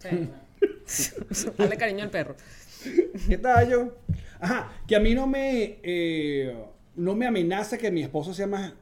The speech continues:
Speaker 1: Más exitosa.
Speaker 2: exitoso que, que yo. Más bien, ojalá,
Speaker 1: Tú la
Speaker 2: porque
Speaker 1: apoyas y,
Speaker 2: necesitamos
Speaker 1: y le das.
Speaker 2: plata.
Speaker 1: Sí.
Speaker 2: <laughs> Y la apoyo, y hace poco,
Speaker 1: Es
Speaker 2: por
Speaker 1: verdad.
Speaker 2: favor, la, la, la vi actuando.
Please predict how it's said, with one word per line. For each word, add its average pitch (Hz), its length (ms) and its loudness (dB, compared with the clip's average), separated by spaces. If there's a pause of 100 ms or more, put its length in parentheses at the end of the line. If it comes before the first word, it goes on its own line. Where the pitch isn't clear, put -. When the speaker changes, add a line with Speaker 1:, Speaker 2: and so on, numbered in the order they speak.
(100)
Speaker 1:
Más 202 160 -6
exitosa. 208 380 -2
Speaker 2:
exitoso 175 440 -4
que, 131 260 -4
que 127 140 -8
yo. 156 380 -4
Más 123 120 -12
bien, 170 180 -4
ojalá, 180 220 -4
Speaker 1:
Tú 190 60 2
la 196 80 2
Speaker 2:
porque 185 120 0
Speaker 1:
apoyas 196 280 2
y, - 60 -2
Speaker 2:
necesitamos 175 240 -2
Speaker 1:
y - 20 -2
le 185 80 0
das. 165 200 2
Speaker 2:
plata. 123 220 -12
Speaker 1:
Sí. 151 280 -8
Speaker 2:
<laughs> 170 720 -4 (920)
Y 165 120 4
la 160 80 4
apoyo, 190 340 4
y 170 60 4
hace 160 240 -2
poco, 208 400 0
Speaker 1:
Es 170 60 -12
Speaker 2:
por 170 100 -6
Speaker 1:
verdad. 160 100 -2
Speaker 2:
favor, 160 300 0
la, 147 120 -6
la, 147 340 -2
la 139 280 -4
vi 139 140 -2
actuando. 202 640 0